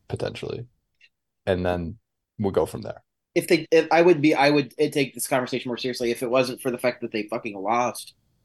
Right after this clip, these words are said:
Speaker 2: to a team without an offense in San Diego State.
Speaker 1: No, but I do think the fact that they played, they played in that type of mud puddle game against San Diego State, they played another mud puddle game against F A U,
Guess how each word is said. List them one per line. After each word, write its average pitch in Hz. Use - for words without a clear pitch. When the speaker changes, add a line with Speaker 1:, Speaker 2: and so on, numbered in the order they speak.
Speaker 2:
to 104
a -
team 135
without 117
an 110
offense 113
in 95
San 110
Diego 98
State. -
Speaker 1:
No, 95
but 104
I 104
do 107
think 113
the 104
fact 101
that 101
they 98
played, 95
they 98
played 101
in 95
that 95
type 107
of 101
mud 98
puddle 101
game 101
against 98
San 101
Diego 104
State, 90
they -
played 85
another 87
mud 95
puddle 95
game 95
against 92
F -
A 87
U, 107